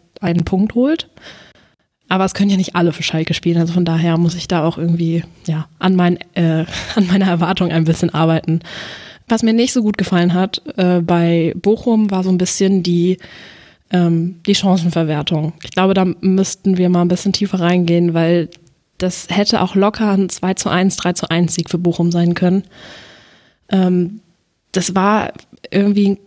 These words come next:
ich fand, das war irgendwie ein sehr komisches Spiel, so vom Ding her. Es ist, also dieses, dieses Juranovic-Freistoßtor, sorry, da, ich muss da jetzt nochmal kurz zurückkommen.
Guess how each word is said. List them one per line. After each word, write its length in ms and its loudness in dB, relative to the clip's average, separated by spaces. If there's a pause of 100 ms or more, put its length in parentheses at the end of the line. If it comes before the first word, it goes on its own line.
(140)
ich 200 -4
fand, 200 0
das 140 -4
war 120 2
irgendwie 180 2
ein 40 -4
sehr 140 2 (120)
komisches 560 0
Spiel, 520 0
so 180 0
vom 220 0
Ding 180 2
her. 360 0
Es 140 -8
ist, 400 -6
also 180 0
dieses, 380 0
dieses 280 0
Juranovic-Freistoßtor, 1080 0
sorry, 200 -2
da, 120 0
ich 100 -2
muss 140 2
da 80 2
jetzt 100 0
nochmal 140 2
kurz 220 -4
zurückkommen. 400 0